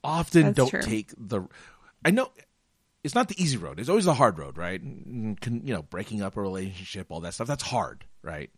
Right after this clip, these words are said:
Speaker 1: N-, I get it.
Speaker 2: Mm-hmm.
Speaker 1: But it's a million times easier than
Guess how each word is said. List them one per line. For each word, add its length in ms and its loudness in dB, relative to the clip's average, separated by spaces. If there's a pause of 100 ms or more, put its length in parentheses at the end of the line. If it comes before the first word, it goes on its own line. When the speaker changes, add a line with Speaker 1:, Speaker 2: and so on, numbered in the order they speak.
(200)
Speaker 1:
N-, 160 -6
I 120 2
get 360 -2
it. 160 -16
Speaker 2:
Mm-hmm. 280 4 (960)
Speaker 1:
But 340 6
it's 240 0 (380)
a 80 8
million 580 8
times 520 2
easier 760 -4 (1000)
than 640 -2